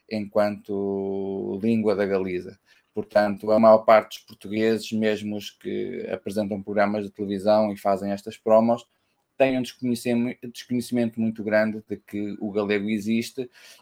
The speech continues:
e, e o galego foi surpreendente, veio-se a saber depois também no, no, no Digo-te Eu, que foi feito a seguir com uma das apresentadoras portuguesas, surpreendeu mesmo os apresentadores portugueses, que não,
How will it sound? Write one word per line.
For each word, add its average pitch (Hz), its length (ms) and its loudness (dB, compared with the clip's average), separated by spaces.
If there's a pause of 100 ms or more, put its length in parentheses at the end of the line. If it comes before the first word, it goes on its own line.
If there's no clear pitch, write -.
e, 127 680 0
e 135 160 0
o 123 60 0
galego 135 420 6
foi 139 220 2
surpreendente, 131 960 -2
veio-se 123 340 2
a - 20 -2
saber 117 280 0
depois 123 320 0
também 120 360 6 (680)
no, 120 400 0
no, 120 240 -2
no 120 180 -2
Digo-te 120 380 -4
Eu, 120 240 8
que - 120 -14
foi 120 140 2
feito 117 960 0
a 123 100 2
seguir 120 580 -2
com 113 200 2
uma 117 240 2
das 110 180 -4
apresentadoras 117 560 0
portuguesas, 135 600 -4 (200)
surpreendeu 180 500 4
mesmo 165 260 0
os 147 80 2
apresentadores 123 580 0
portugueses, 135 560 0
que - 120 -14
não, 104 360 -8